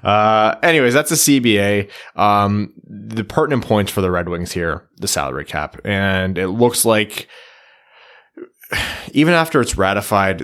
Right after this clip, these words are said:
the, the, the dates aren't gonna be solid. So we're gonna work towards a range of dates as we prepare for these things and kinda talk about them. But keep in mind that this could all turn upside down,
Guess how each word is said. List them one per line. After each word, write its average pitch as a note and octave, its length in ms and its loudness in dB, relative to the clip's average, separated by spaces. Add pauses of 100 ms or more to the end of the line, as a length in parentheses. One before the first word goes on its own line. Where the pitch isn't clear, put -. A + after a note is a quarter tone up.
the, E2+ 160 -8
the, G#2+ 200 -6
the G2+ 160 0
dates B2 360 2
aren't G2 340 -2
gonna F#2 160 -2
be E2+ 100 -4
solid. D#2+ 500 -4
So D#2+ 460 -2
we're G#2 540 0
gonna G#2+ 200 2
work F#2+ 260 0
towards F#2 420 -2
a E2 80 0
range G#2 340 2
of G2 100 2
dates F#2+ 280 2
as - 80 -2
we G2 80 0
prepare F#2+ 340 0
for F2+ 120 -4
these F2 220 -2
things F2 240 -2
and F2 100 -8
kinda F2 180 -4
talk E2+ 320 -4
about E2+ 180 -2
them. F2 160 0
But F2+ 300 -2
keep - 260 0
in F#2 80 2
mind E2+ 300 2
that - 220 -2
this F#2+ 160 2
could - 140 -2
all E2+ 160 2
turn E2+ 200 -4
upside D#2+ 340 -2
down, D#2 340 -2